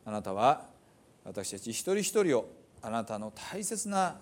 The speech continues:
子供として、宝物として扱っていてくださいますから、感謝をいたします。そしてその時その時にふさわしく私たちを訓練し、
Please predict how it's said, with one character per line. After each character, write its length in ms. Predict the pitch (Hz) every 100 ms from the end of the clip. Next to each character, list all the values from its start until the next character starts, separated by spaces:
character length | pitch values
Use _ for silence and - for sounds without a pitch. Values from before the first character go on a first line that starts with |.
| -
子 120 | 156
供 220 | 139 131
と 100 | 113
し 100 | -
て、 220 | - - -
宝 340 | - 156 165
物 180 | 143 110
と 120 | 98
し 100 | -
て 240 | 170 190 - - _ - _ _ -
扱 280 | 117 - 117
っ 40 |
て 160 | - 101
い 60 |
て 80 | 95
く 80 | 113
だ 100 | 131
さ 140 | 151
い 60 | 143
ま 80 | 139
す 80 | -
か 80 |
ら、 160 | 101 - - _ _ -
感 220 | 156 151
謝 140 | 127
を 40 | 110
い 40 |
た 80 | 101
し 100 | -
ま 80 | 95
す。 140 | - - _ _ _ _ - - - - - - - _ _ _ - _ _ _ _ _ _
そ 120 | - 127
し 80 |
て 240 | - 131 127
そ 140 | -
の 100 | 127
時 180 | 127 123
そ 120 | 120
の 80 | 143
時 180 | 156 160
に 120 | 165
ふ 40 | 160
さ 140 | 208
わ 120 | 233
し 120 | 226
く 280 | - 185 127 - - -
私 240 | 113 107 -
た 80 |
ち 160 | 98 110
を 160 | 135 143
訓 340 | - 127 110
練 180 | 104 101
し、 380 | - 175 160